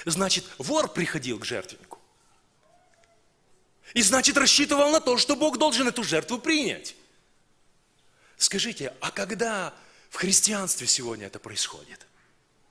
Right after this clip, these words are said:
А когда мы воруем у этого мира песни, музыку, всё остальное, что из этого мира, и тащим сегодня в церковь на жертвенник,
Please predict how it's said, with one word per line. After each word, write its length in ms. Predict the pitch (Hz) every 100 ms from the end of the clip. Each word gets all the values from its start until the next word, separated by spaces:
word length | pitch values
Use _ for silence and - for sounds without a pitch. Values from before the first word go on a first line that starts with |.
| _ _ _ _ _ _ _ - - -
А 80 | 185
когда 340 | 269 208 285
мы 160 | 302 269
воруем 840 | 196 269 339 339 262 143 101 107
у 120 | 226 247
этого 340 | 277 285 294
мира 540 | 302 349 302 156 - - - _ _ _ _ _ _ _ _ _ -
песни, 440 | - 302 285 - 233
музыку, 500 | 294 339 240 - 147
всё 200 | - 254
остальное, 600 | - 269 294 311 233 160 - 311
что 200 | - 294
из 140 | 277
этого 300 | 285 262 262
мира, 220 | 294 269
и 100 | 220
тащим 600 | 214 - 302 - - 190 - 233
сегодня 360 | - 202 202
в 60 | 185
церковь 360 | - 294 - 226
на 120 | 285
жертвенник, 600 | 254 262 175 147 127 123